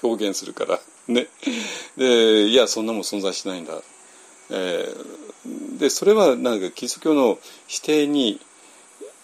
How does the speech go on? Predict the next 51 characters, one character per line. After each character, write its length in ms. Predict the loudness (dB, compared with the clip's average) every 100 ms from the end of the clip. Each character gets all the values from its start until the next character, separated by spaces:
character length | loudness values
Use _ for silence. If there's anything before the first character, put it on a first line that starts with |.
| _ -20 -20 -20 -10 -10 -8
に 160 | -6 -4
し 160 | -2 0
か 120 | 0
見 160 | 2
え 60 | 2
な 120 | 2
い 100 | 0
か 160 | -2 -4
も 100 | -2
し 120 | -2
れ 60 | -4
な 120 | -6
い 80 | -8
け 100 | -10
ど 120 | -10
も、 280 | -10 -12 -12 -20 -20 -20 -20 -20 -20 -20 -20 -20 -20 -20 _ -20 -4
で 100 | 2
も 140 | 4 2
こ 200 | 0 0
れ 120 | 2
は、 320 | 2 2 0 -6 _ _ _ _ _ _ _ _ _ _ _ _ _ _ _ _ _ -20 -20 -20 -20 -20 -20 -20 -20 -20 _ _
こ 100 | -6
れ 60 | -4
で 140 | -2
ダ 160 | 0 0
メ 120 | 0
ー 20 |
ジ 120 | -2 -6
を 40 |
受 80 | -6
け 100 | -6
る 60 |
の 100 | -6
は、 60 | -16 -18 -20 -20 -20 -18 -14
仏 160 | -12 -6
教 100 | -6
も 100 | -6
ダ 120 | -14
メ 80 | -14
ー 40 |
ジ 120 | -16
を 20 |
受 80 | -18
け 60 | -20
る 60 | -20
わ 60 | -20
け、 80 | -20 -20 -20 -20 -20 -20 -20
な 60 |
わ 40 | -20 -20 -20 -20 _ _ _ _ _ _ -20 -20 -20 -20 -20 -20 -20 -20
け。 40 |
ね。 80 | -20